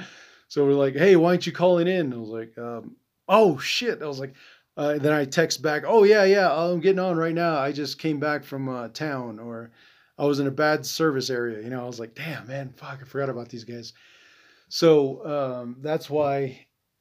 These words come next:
you know, it is important to, um, really stress on customer service, I believe. Because if you don't got customer service covered and you just kind of, uh, do things thinking that people are gonna give you money,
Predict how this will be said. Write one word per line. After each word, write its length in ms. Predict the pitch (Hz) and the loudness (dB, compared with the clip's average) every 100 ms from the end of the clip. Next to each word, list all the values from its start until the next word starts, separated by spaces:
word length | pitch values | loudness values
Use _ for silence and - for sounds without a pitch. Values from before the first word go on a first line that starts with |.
| _ _ - | _ _ -6
you 100 | 147 | -4
know, 200 | 143 139 | -2 0
it 100 | 143 | 0
is 380 | 165 151 131 | 0 0 -4
important 600 | 143 135 147 160 156 151 135 | -8 -6 -2 -2 -2 -6 -6
to, 360 | 143 131 131 | -4 -2 -2
um, 320 | 123 117 117 | -4 -8 -8
really 340 | 123 151 147 143 | -2 0 0 0
stress 540 | 135 - 156 156 151 | -2 -2 0 0 0
on 140 | 143 131 | -4 -4
customer 480 | 151 135 135 131 | -6 -6 -4 -4
service, 420 | 135 135 135 120 120 | -4 -4 -4 -6 -4
I 140 | 156 | -4
believe. 460 | 131 110 110 104 _ _ _ _ _ _ _ _ | -4 -8 -12 -14 _ _ _ _ _ _ _ _
Because 260 | 135 170 | 0 2
if 100 | 165 | 2
you 80 | 180 | 2
don't 160 | 226 226 | 2 4
got 300 | 220 208 - | 4 2 2
customer 400 | 196 185 180 170 | 2 2 0 0
service 380 | - 170 160 - | 2 0 0 -2
covered 600 | 160 151 160 151 135 - 151 | 0 2 0 -2 -6 -14 -6
and 260 | 131 127 | -4 -2
you 120 | 123 | -4
just 220 | 123 127 - | -4 -4 -4
kind 180 | 143 | -4
of, 180 | 131 117 | -4 -4
uh, 280 | 123 123 113 _ _ _ _ _ _ _ 120 | -4 -4 -8 _ _ _ _ _ _ _ -4
do 160 | 147 | -4
things 380 | 135 156 139 135 | 0 -2 -2 -4
thinking 320 | 147 131 143 | -6 -4 -4
that 160 | 131 123 | -4 -6
people 280 | 139 139 131 | -10 -8 -6
are 80 | 120 | -4
gonna 140 | 127 | -4
give 200 | 120 127 | -6 -4
you 80 | 127 | -4
money, 480 | 131 139 135 135 | -4 -4 -6 -8